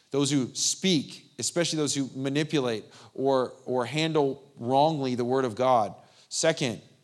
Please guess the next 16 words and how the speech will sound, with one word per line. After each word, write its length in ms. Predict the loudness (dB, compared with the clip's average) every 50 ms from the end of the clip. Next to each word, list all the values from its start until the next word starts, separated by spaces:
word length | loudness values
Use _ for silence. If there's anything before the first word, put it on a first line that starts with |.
| _ _ _ _ _ _ _ _ -20 -20 _ -4
the 100 | -4 0
tongue 200 | 0 0 0 0
has 120 | 0 0
the 80 | -2 -2
power 380 | 0 2 4 4 4 4 2 -2 -8 -16 -20 -12 _
to 100 | -6 -4
cause 320 | 2 4 6 6 6 4 2
incredible 680 | -2 -4 -6 -8 -6 2 4 4 4 4 2 0 -2 0
damage. 640 | 0 2 2 2 0 0 -2 -2 -2 -4 -4 -6 -8 -16 -20 -8
See 360 | -2 0 2 2 4 4 4 6
how 160 | 6 4 4
great 500 | 0 -2 0 2 4 4 4 4 2 2
a 100 | 0 -2
fire 540 | -2 -2 0 4 6 8 8 8 6 4 2
a 120 | 2 0
little 420 | -2 -2 0 0 0 0 -2 -6